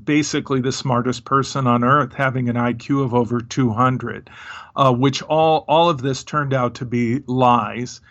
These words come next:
He was, uh, an average student at, uh, Rensselaer Polytechnic in New York. And in fact, it took him more than four years to get his undergraduate degree.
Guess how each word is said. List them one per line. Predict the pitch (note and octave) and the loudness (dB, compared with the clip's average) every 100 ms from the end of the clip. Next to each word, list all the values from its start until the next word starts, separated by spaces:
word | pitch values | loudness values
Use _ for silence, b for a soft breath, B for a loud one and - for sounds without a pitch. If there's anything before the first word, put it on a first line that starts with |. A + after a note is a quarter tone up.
| b b | b b
He | - D3 | 4 4
was, | C#3+ C3+ B2 | 6 2 0
uh, | D#3 C3 B2 B2+ - | 0 4 4 2 -2
an | C#3 C3 | -4 -4
average | D3 D3+ D3 C#3+ C3 - | 0 0 2 -4 -6 -12
student | - B2+ A#2+ B2 B2 - | -8 -6 -6 -8 -10 -12
at, | C#3 A#2+ B2 - | -8 -6 -6 -8
uh, | C3+ A2+ | -6 -6
Rensselaer | A2+ C3 B2 - C3 B2 | 2 2 2 -2 0 0
Polytechnic | A#2+ - C3 A#2 A2 - C3 - F3+ - | -2 -2 0 0 -4 -4 -4 -4 -14 -10
in | C3 A#2 | -6 0
New | A#2 | 0
York. | A2+ A#2 A2+ A2+ A#2+ - B B B B | 2 2 2 2 0 -10 B B B B
And | D3+ C#3+ C#3 | 0 2 2
in | C3+ | 0
fact, | - D#3 C#3+ | 2 0 0
it | C#3 C#3 | -4 -6
took | D#3 D3 | -6 -4
him | C#3 | -6
more | B2+ C3 C#3+ | -4 0 0
than | C#3 A#2 | 0 -10
four | C#3+ B2+ | -8 -6
years | A#2 B2+ C3 - | -4 -4 -6 -8
to | B2+ | -8
get | A#2 A#2 | -4 -2
his | A2+ B2+ | -4 -4
undergraduate | A#2 A2+ B2+ B2 B2+ A#2+ A#2 | -4 -4 0 2 2 -2 -8
degree. | A#2+ G#2+ - G2+ - | -10 -12 -12 -14 -16